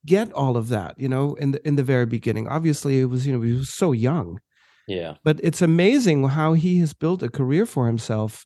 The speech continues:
Speaker 1: and remained, you know, very committed to the art.
Speaker 2: Yeah, I think he's very, uh, fortunate. He's able to pick a lot of cool, I think he just wants to do cool
Speaker 1: Yeah.
Speaker 2: projects, and he's very lucky he gets to do that. And I think,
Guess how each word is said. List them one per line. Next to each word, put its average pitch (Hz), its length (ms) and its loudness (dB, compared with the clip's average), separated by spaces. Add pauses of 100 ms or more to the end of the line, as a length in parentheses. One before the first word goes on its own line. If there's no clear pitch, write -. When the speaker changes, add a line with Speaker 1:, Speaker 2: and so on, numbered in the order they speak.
Speaker 1:
and 127 440 0 (520)
remained, 175 540 4
you 196 80 2
know, 170 180 4
very 175 560 0 (160)
committed 151 720 2
to 156 300 2
the 139 140 4
art. - 420 -2 (720)
Speaker 2:
Yeah, 117 480 0
I 101 100 2
think 117 220 -2
he's 107 200 -2
very, 107 500 4
uh, 90 200 4
fortunate. 107 720 0 (340)
He's 101 200 0
able 107 240 4
to 95 140 2
pick 117 340 0
a 98 40 2
lot 95 180 4
of 90 100 -4
cool, 101 540 0
I 90 80 0
think 101 240 -4
he 107 80 -4
just 98 220 -4
wants 107 160 -4
to 98 80 -4
do 107 160 0
cool 113 600 0
Speaker 1:
Yeah. 311 160 -2
Speaker 2:
projects, 98 520 0
and 92 100 -2
he's 92 140 -4
very 110 200 2
lucky 110 260 0
he 92 40 -4
gets 92 200 -6
to 87 80 -4
do 143 160 -2
that. 90 260 2
And 92 100 -4
I 92 140 -4
think, 101 440 -4